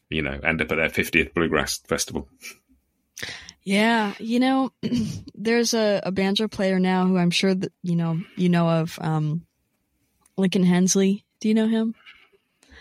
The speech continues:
Speaker 2: You know, I absolutely just love listening to Lincoln because,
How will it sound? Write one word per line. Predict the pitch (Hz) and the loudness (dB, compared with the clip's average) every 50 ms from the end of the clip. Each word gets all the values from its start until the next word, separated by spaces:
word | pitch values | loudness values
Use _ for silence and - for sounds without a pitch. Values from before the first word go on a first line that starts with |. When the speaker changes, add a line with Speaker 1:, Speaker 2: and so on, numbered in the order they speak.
| - - _ _ _ _ _ _ _ | -20 -20 _ _ _ _ _ _ _
Speaker 2:
You | 240 220 208 214 | -4 0 2 2
know, | 220 220 220 220 - - | 2 2 2 0 0 -2
I | - - 196 214 233 247 247 254 254 254 247 - - _ _ _ _ _ _ _ _ _ _ _ _ _ _ _ - _ | -4 -4 -2 0 0 0 0 0 0 -2 -2 -6 -10 _ _ _ _ _ _ _ _ _ _ _ _ _ _ _ -12 _
absolutely | - 202 208 220 214 - - - 208 196 196 170 170 180 180 | -2 0 0 0 0 -4 -6 -4 -4 -4 -2 -2 -4 -4 -4
just | - 175 170 - - 185 | -4 -4 -6 -6 -6 -8
love | 175 175 175 185 196 208 220 226 233 233 233 | -6 -4 -2 -2 0 0 0 0 0 -2 -4
listening | - - 202 190 190 - 214 202 196 185 | -4 0 0 0 2 0 0 0 0 0
to | - 180 | -2 -2
Lincoln | 180 170 165 170 175 170 165 165 | -2 -2 -2 -2 -2 -2 -2 -2
because, | 170 175 170 - 175 160 156 160 160 - | -2 -4 -2 -2 -2 0 0 -2 -2 -6